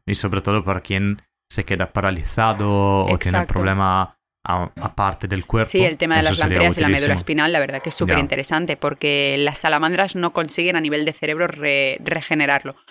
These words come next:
Speaker 1: Ujú.
Speaker 2: Pero, y las estrellas de mar, yo creo que sí. Me suena algo de, de tema del sistema nervioso, pero no recuerdo exactamente cómo era.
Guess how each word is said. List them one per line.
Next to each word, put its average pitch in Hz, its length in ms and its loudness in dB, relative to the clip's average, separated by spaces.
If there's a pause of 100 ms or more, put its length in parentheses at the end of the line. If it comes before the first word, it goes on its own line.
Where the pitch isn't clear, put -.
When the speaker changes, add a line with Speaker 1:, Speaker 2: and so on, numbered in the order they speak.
(100)
Speaker 1:
Ujú. 113 160 0
Speaker 2:
Pero, 175 420 2
y 208 100 -2
las 175 160 -4
estrellas 202 220 0
de 208 60 -4
mar, 208 220 -4 (100)
yo 220 160 0
creo 226 200 -2
que 165 120 -6
sí. - 480 -4 (300)
Me 175 80 0
suena 196 260 2
algo 175 240 0
de, 143 420 0
de 143 120 0
tema 156 180 -2
del 156 60 -2
sistema 160 320 0
nervioso, 143 400 0
pero 147 160 -2
no 151 80 2
recuerdo 165 300 0
exactamente 151 520 -6
cómo 143 240 -4
era. 139 160 -4